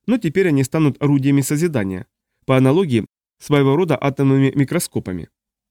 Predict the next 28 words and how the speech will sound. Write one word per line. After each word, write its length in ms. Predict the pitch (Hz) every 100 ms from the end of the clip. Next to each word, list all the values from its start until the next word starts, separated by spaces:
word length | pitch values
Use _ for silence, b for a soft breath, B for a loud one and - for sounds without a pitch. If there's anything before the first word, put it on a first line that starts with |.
| _ _ _
Я 180 | 117 117
вспомнил 340 | - 127 117
наши 300 | 113 113 -
неловкие 460 | 117 127 120 - 113
попытки 380 | 117 131 151 123
ремонтировать 640 | 113 117 110 151 139 107
и 80 | 120
обслуживать 540 | 113 - 127 120 110 _ _ _
миниатюрные 520 | 120 123 117 131 117 113
системы 540 | 120 - 160 139 - _ _
в 100 | 117
импровизированных 760 | 123 120 123 113 156 135 117 -
лабораториях 600 | 123 120 117 - 143 110
солнечного 540 | - 117 110 - 120
дола. 380 | 127 113 85 - _ _ _ _ _ _ _
Атомный 360 | - 113 120 113
микроскоп 480 | 110 107 113 - 151
позволяет 460 | 120 107 113 113
манипулировать 640 | 117 113 107 117 113 113 -
материей 460 | 110 - 139 113 110
в 60 |
масштабах 480 | 120 120 117 117 -
атомов. 360 | 131 92 90 - _ _ _ _ _ _ _
И, 100 | 247
продолжая 540 | 240 180 170 170 160 151
эту 120 | 147
же 140 | 139
мысль, 340 | 196 233 113